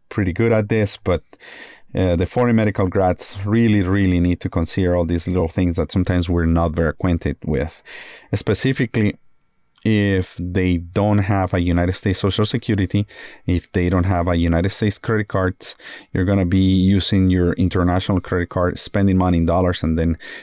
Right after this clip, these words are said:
being charged with the, uh, how do you call it? The exchange in the currency that you guys have in your respective countries,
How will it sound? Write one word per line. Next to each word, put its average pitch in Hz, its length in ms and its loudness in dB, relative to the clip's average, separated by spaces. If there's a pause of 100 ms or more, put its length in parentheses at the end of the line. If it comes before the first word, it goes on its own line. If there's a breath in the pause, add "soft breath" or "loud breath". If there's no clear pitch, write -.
(140 loud breath)
being 98 240 2
charged 92 540 -2
with 90 480 0
the, 85 720 0 (440 soft breath)
uh, 87 180 -4
how 95 100 -4
do 110 80 0
you 95 60 -2
call 98 260 0
it? 85 120 -2
The 90 140 2
exchange 85 800 -2 (380 loud breath)
in 104 220 2
the 90 100 2
currency 98 600 0
that 85 160 0
you 87 180 0
guys 85 640 0 (160)
have 90 520 -2
in 87 200 -2
your 82 140 -2
respective 87 500 -6
countries, 98 400 -2